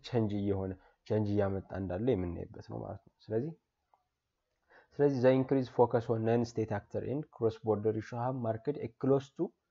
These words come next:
real-, እ፣ revolutionary turn አይ አር። ስለዚህ አሁን ይሄ ምንድን ነው? ለእነዚህ ነን ስቴት ለሆኑ አክተሮች በጣም ፎከስ መሰጠቱና ክሮስ ቦርደር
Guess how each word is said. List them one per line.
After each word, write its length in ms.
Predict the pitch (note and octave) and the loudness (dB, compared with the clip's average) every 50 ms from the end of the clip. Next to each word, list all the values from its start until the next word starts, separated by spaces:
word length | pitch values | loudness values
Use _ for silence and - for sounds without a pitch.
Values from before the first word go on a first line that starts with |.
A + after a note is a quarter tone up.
| _ _ _ _ - | _ _ _ _ -10
real-, 300 | B2 B2+ B2+ B2+ B2+ - - - | -2 0 2 2 2 -2 -6 -2
እ፣ 120 | A2 A2+ A2 G2 - - | 2 2 2 2 2 0
revolutionary 760 | - A2+ A#2+ A#2+ B2+ C3 B2+ B2 - - C3 A#2+ A#2+ C3 C3 - | 0 2 2 4 6 4 4 2 -2 -2 0 0 2 0 0 -4
turn 260 | - B2+ C3 D#3+ C#4+ - _ _ _ _ _ _ | 0 0 0 0 0 -8 _ _ _ _ _ _
አይ 140 | - F#2 F#2 | -8 -6 -6
አር። 160 | E2+ E2 - F#2+ | -6 -6 -8 -10
ስለዚህ 320 | - - A2+ A#2 A#2+ B2+ - | -8 -4 -4 -2 -2 -2 -4
አሁን 200 | A2 A2 A#2 A#2 | -2 -2 -2 0
ይሄ 120 | A#2+ D3 E3+ E4 - _ _ _ _ _ _ _ - | 0 -2 -2 -4 -6 _ _ _ _ _ _ _ -4
ምንድን 220 | B2 A2+ A2 G2+ G2 | -2 -2 -2 -2 -4
ነው? 120 | F#2 - _ _ _ _ _ - - _ - | -6 -10 _ _ _ _ _ -20 -20 _ -6
ለእነዚህ 580 | G#2+ A2+ B2+ C3+ C3+ C3+ C3 C3 B2 A#2 - A2+ | 2 6 8 8 8 8 6 4 4 2 2 2
ነን 200 | A#2 B2 C3 C3 B2 | 4 4 4 4 2
ስቴት 280 | - - B2+ A#2 A2+ A#2+ | 0 0 0 0 2 2
ለሆኑ 240 | B2 A#2 A#2 A#2 A2+ | 4 4 4 4 2
አክተሮች 500 | G#2+ - - - - B2 C3+ D#3 - - - - - _ _ _ _ _ - | 2 0 -4 -2 2 4 4 4 2 0 -12 -20 -20 _ _ _ _ _ -4
በጣም 140 | - A2 A#2 A2+ | 0 0 0 4
ፎከስ 340 | - - A2 - B2 A2 - | 2 2 2 2 -2 -2 0
መሰጠቱና 760 | A#2 A2+ A2+ - - - A#2 A2 - A2 G#2 - A#2+ B2+ C#3+ D3 - | 0 0 0 -2 -4 -4 -4 -2 -2 -4 -2 -2 -2 -2 -2 -4 -6
ክሮስ 280 | - - B2+ A#2+ A#2+ B2 | -2 0 0 0 2 4
ቦርደር 420 | A#2 A2+ A#2 G#2+ G#2 A2 G#2 | 6 6 6 8 6 4 4